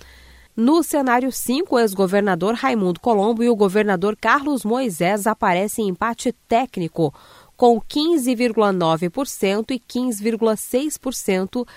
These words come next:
respectivamente. No cenário seis, o governador Carlos Moisés obteve dezessete vírgula quatro por cento das intenções de votos e João Rodrigues, quinze e meio por cento. No cenário sete, o governador Carlos Moisés recebeu dezoito vírgula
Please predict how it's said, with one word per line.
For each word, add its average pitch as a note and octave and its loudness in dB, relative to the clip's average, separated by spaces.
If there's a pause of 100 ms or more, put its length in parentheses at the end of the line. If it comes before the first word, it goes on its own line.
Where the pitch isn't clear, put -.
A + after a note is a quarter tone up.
(160)
respectivamente. G3+ -2 (500)
No G#3 0
cenário D#3 0
seis, E3+ -4 (220)
o F#3+ 0
governador F#3 2
Carlos F3 -6
Moisés E3 -4
obteve F3+ -2
dezessete F3+ -4
vírgula G#3 2
quatro A#3+ 0
por C4+ -6
cento G3+ -2 (320)
das G3+ 0
intenções G3+ -2
de A3 2
votos G3 0 (320)
e C4+ 2
João B3 4
Rodrigues, B3 0
quinze C#4 -4
e B3+ -2
meio G3 0
por F#3 -2
cento. D3 -8 (540)
No A3 2
cenário A3 2
sete, B3 0
o A#3+ -8
governador G#3+ 0
Carlos G3+ -6
Moisés F#3 -2
recebeu F#3+ -2
dezoito G#3+ -2
vírgula G#3 0